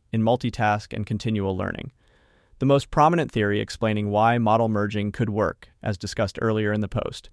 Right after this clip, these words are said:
September twenty twenty-one, robust fine-tuning of zero-shot models.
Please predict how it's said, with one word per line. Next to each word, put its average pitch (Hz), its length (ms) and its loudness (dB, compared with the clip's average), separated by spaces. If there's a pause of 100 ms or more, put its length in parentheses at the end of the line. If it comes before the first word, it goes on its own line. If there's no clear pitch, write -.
(380)
September 151 560 0
twenty 127 360 -2
twenty-one, 110 640 -2
robust 110 460 -2
fine-tuning 113 840 -2
of 104 180 -6
zero-shot 104 540 -6
models. - 560 -8